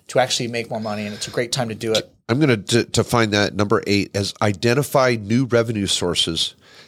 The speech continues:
Speaker 2: that are low-hanging fruit.
Speaker 1: There you go.
Speaker 2: Um, and I'll give a couple examples too. I, <laughs> I, I love, I lo-, love the landscaping industry. I speak at a landscaping <laughs> conference every year. I speak at the R V conferences.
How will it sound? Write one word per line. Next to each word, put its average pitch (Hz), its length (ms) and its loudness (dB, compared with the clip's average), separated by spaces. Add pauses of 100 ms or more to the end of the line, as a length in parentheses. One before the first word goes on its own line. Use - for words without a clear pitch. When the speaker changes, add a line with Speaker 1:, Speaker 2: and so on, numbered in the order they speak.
(120)
Speaker 2:
that 110 160 4
are 95 100 4
low-hanging 95 520 0
fruit. 73 260 -12 (380)
Speaker 1:
There 98 100 -16
you 98 100 -18
go. 120 200 -14 (240)
Speaker 2:
Um, 92 320 0 (460)
and 117 320 2 (180)
I'll 117 120 4
give 117 160 2
a 107 40 0
couple 117 280 0
examples 98 540 -2
too. 113 360 0
I, 113 260 2
<laughs> - 40 -8
I, - 200 2 (560)
I 139 80 4
love, 165 380 2
I 135 100 2
lo-, 117 300 -6
love 147 240 2
the 107 80 -4
landscaping 98 640 0
industry. 98 480 2
I 101 80 2
speak - 300 -2
at 113 80 6
a 95 240 2
landscaping 98 640 0
<laughs> 98 120 -4
conference 92 300 0
every 95 200 0
year. 92 260 2
I 85 60 2
speak - 260 -4
at 98 80 0
the - 160 -4
R 98 180 4
V 95 200 -2
conferences. 92 800 -2